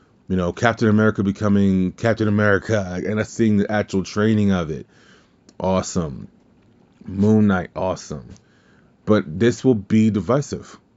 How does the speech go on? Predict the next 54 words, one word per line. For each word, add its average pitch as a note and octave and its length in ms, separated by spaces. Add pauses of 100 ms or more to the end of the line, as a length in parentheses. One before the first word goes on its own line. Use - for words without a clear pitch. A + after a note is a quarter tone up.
(180)
and G2 140
I, F#2 200
I'm, E2 360 (240)
I A2 140
can't G#2 280
blame G#2+ 180
anybody G2+ 500
for - 280
it. - 80 (440)
However, G#2 880 (500)
I G#2+ 100
think, C3+ 480 (520)
and F#2+ 100
this B2+ 180
is A2 120
going G#2+ 260
into A2 160
the G#2+ 80
week G2+ 260
where F#2+ 140
I G2 80
said, - 260
li-, G2 200 (120)
just A#2 240
last C3+ 260
week C3 160
I G2 80
said G2 280
this, E2+ 160
or F#2 80
two B2+ 140
weeks A#2+ 180
ago F2+ 100
I F2 40
said, - 180 (520)
I B2+ 200
just B2+ 260
realized F#2 720 (400)
they A#2 160
have A2+ 420
this A2+ 320
ending G2+ 580
and F2+ 280
Doctor G#2 380
Strange G2 680
showing G2 440
up F2+ 220
two - 180
days F2+ 280
later E2+ 320
or F#2 180
a F2+ 60
day F#2 320
later. D#2+ 420